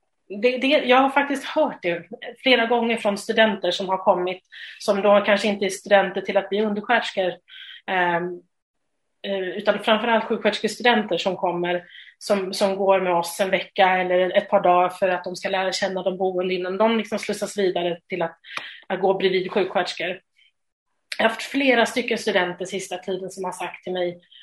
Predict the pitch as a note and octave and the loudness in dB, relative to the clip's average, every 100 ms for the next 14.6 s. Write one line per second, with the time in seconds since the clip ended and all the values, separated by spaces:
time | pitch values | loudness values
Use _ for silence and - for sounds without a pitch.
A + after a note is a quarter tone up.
0 | _ F3+ F3+ - _ _ _ _ E3+ - | _ -6 -6 -12 _ _ _ _ -12 -8
1 | F3 F3 - B3 - - A#3 F3 E3 F3 | -10 -10 -8 -6 -6 -4 -4 -4 -8 -8
2 | E3 - _ B3 E3+ - - A#3+ D#3+ - | -8 -12 _ -4 -4 -8 -2 0 0 -2
3 | F#3+ F3 E3+ A3+ - - F4 C4+ F#3+ F#3 | -8 -8 -8 -8 -2 4 6 6 4 0
4 | F#3 G3 F#3+ F3+ C4+ G3+ G3+ - A#3 A#3 | -2 -2 -4 -2 0 4 2 2 -2 -2
5 | - - - - A3+ D#4+ D#4+ A#3 G#3 G3 | -10 -12 -10 2 2 4 2 2 0 -4
6 | - G#3+ G#3 C4 G#3 B3 E4 - - - | -8 -6 0 2 4 6 6 4 -6 0
7 | E4+ F4 A3 G3 G3 F3+ C4 C4 E4+ - | 4 6 4 -2 -2 -2 -4 0 0 2
8 | F#3+ E3+ F3 - - - _ _ D4 C4+ | -2 -2 -4 -10 -20 -20 _ _ 0 2
9 | C#4+ D4 C#4+ D4 C#4 A#3+ - - F4 A4 | 4 6 6 6 4 2 0 0 4 4
10 | G#3 E3 E3+ E3 F3+ F3 F#3 - - - | 4 0 -2 -6 -8 -6 -8 -12 -20 -20
11 | - - G#3 G3 F#3 F3+ - - A3 B3+ | -8 2 4 4 0 -4 -10 -4 2 4
12 | C4 C4 B3 B3+ A3+ A3+ A#3 C4+ A#3 A3 | 4 2 0 4 2 4 4 4 4 2
13 | G#3 G#3+ G3+ A#3 B3 B3 A#3+ A3 A#3 A3+ | 0 -2 0 2 2 0 -2 0 0 0
14 | G#3+ B3 C4 G3 F#3 | 2 2 2 2 0